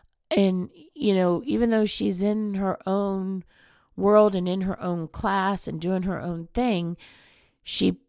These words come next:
probably, because I know I did, felt like, "Oh, someone who can relate, someone who, you know, knows what it's like to start over, you know, in a new career that's totally different from,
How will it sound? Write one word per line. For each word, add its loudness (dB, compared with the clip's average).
probably, 2
because 0
I 4
know 2
I 0
did, -2
felt 6
like, 0
"Oh, 0
someone 0
who 2
can -4
relate, -2
someone -2
who, -2
you 2
know, 4
knows 4
what 2
it's -2
like 2
to -2
start 4
over, 2
you -2
know, 0
in -2
a 0
new 0
career 0
that's -8
totally 0
different -6
from, -4